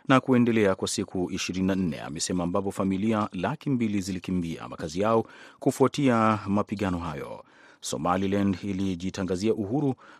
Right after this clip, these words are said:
kutoka Somalia mwaka elfu moja mia tisa na tisini na moja,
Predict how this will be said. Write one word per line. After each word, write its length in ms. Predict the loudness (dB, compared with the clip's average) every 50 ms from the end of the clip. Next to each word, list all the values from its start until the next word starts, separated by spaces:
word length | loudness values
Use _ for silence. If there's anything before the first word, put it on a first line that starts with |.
| _
kutoka 340 | -2 0 2 2 2 2 0
Somalia 680 | 0 2 2 2 2 2 2 2 2 2 2 2 2 0 0
mwaka 220 | -2 -2 -2 -2 -4
elfu 140 | -4 -2 -2
moja 180 | 0 0 0
mia 120 | 0 0 -2
tisa 220 | -4 -4 -4 -4
na 80 | -4 -4
tisini 300 | -6 -6 -6 -6 -6 -6
na 80 | -4
moja, 320 | -2 0 0 2 2 0